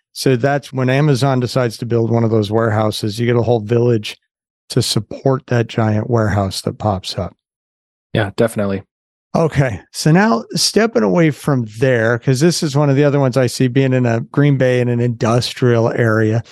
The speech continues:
Speaker 1: And we talked the last time about some of the Class C and Class D warehouse space. So it's older. It doesn't have as big of doors. And sometimes that if somebody was wanting to invest on their own,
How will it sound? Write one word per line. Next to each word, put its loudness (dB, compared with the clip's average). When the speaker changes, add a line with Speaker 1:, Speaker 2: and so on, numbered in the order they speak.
Speaker 1:
And 4
we 4
talked 0
the 0
last 0
time 0
about 0
some -2
of 0
the 0
Class -2
C 0
and 0
Class -2
D 0
warehouse 0
space. -4
So 0
it's -2
older. 4
It -2
doesn't 2
have 2
as -4
big 0
of -4
doors. 2
And 0
sometimes 2
that 2
if 0
somebody 0
was 0
wanting 0
to -2
invest -2
on -2
their -2
own, 0